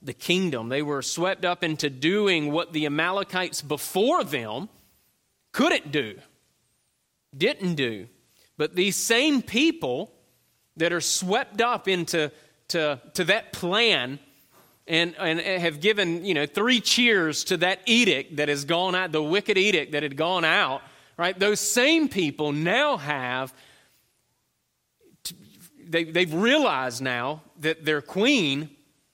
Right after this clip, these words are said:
is Jewish. Their queen is Jewish. They now realize that the guy that took Haman's place is also Jewish. This visor, this prime minister, if you will,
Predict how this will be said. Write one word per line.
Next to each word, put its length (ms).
is 160
Jewish. 760
Their 120
queen 360
is 160
Jewish. 680
They 200
now 160
realize 720
that 160
the 80
guy 360
that 200
took 280
Haman's 400
place 760
is 120
also 600
Jewish. 560
This 160
visor, 560
this 140
prime 340
minister, 640
if 120
you 120
will, 280